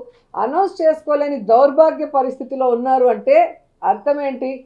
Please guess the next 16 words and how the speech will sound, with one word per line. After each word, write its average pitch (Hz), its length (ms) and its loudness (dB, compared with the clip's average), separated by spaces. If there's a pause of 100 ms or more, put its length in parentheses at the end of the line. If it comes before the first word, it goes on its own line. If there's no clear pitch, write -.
(640)
ఒక 202 160 -4 (120)
చోట 285 160 2 (120)
ఓడిపోయిన 294 400 -2
వాడికి 285 300 -2 (220)
మొదట 254 240 0 (100)
ఇచ్చారు, 285 280 -2 (140)
రెండు 262 260 -2
చోట్ల 330 260 4
ఓడిపోయిన 330 280 0
వాడికి 330 240 -8
తర్వాత 285 260 2 (100)
ఇస్తాంలే 285 480 -2 (260)
సెకండ్ 254 340 -8
జాబితాలో 240 540 2 (420)
అని 233 200 -2
ఒక 254 100 -2